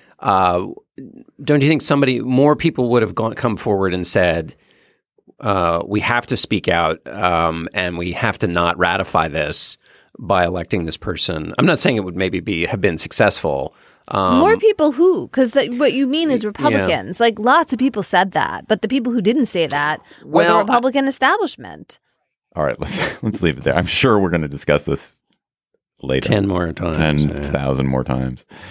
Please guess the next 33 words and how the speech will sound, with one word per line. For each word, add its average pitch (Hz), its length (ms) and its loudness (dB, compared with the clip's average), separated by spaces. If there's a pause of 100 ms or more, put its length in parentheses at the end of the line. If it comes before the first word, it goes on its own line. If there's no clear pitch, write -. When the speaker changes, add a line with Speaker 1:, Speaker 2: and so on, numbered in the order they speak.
(440)
Speaker 3:
We 127 120 4
have 160 100 2
a 160 40 -2
Slate 165 260 0
Plus 160 260 2
segment 71 400 0
for - 140 0
you 69 220 2
lucky 67 540 0
Slate - 500 -4
Plus - 360 -2
members. 64 720 -2 (420)
It's - 120 -4
a 87 80 2
particularly 90 800 0 (140)
good 98 180 2
one 60 240 0
today 62 480 0
because 73 260 -4
it's - 160 -4
very 73 280 2
Basilani. 64 800 -4 (400)
What 87 460 0 (120)
Supreme 87 500 0
Court 78 180 0
justice 73 580 0
would 73 220 -2 (400)
you 76 100 2
want 69 200 2
to - 20 -2
have 73 160 0
dinner 101 220 2
with? - 340 -4